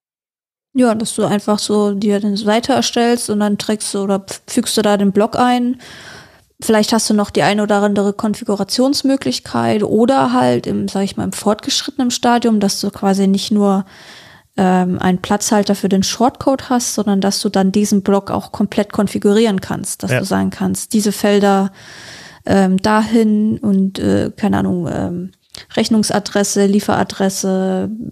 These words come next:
Speaker 1: Payment-Dinger
Speaker 2: Mhm.
Speaker 1: einrichten, dass du dann quasi einen kompletten Block hast, dass dir die Konfiguration vielleicht auch so ein bisschen aus den Einstellungen wegfällt in diesen Block selbst, wäre ja auch eine Möglichkeit.
Speaker 2: Ja.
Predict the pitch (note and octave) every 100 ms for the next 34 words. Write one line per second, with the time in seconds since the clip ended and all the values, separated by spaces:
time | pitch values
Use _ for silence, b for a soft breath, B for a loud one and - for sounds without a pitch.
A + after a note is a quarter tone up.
0 | - _ - A#3 A3 G#3 G3+ G3 F#3+ -
1 | E3 G#3 G3 G3 F#3+ G3 G3 G3 G3 G3
2 | - F#3+ F#3 - F#3+ F#3+ - G3+ F#3 G3
3 | G3+ - G3+ G#3 - G3 G#3 A#3 G3+ G3+
4 | - - B B B B G3+ - G#3 G3+
5 | - G#3+ G3 G#3 F#3+ F#3 - - A3+ A3+
6 | G#3 G3+ F#3+ F#3+ F#3+ - F#3 - G3+ F#3+
7 | G3+ - F#3+ G3 - G#3 - F#3+ G#3 G#3+
8 | - G3 G3 F#3+ G#3 G#3 - F#3+ F#3+ -
9 | G#3+ G3+ G3 G3+ _ - G#3+ G3 F#3 F#3+
10 | F#3+ F#3 F#3+ A#3+ - - - _ _ _
11 | _ _ _ - F3+ F#3 F#3 F#3 - F3+
12 | E3+ - - - B2 -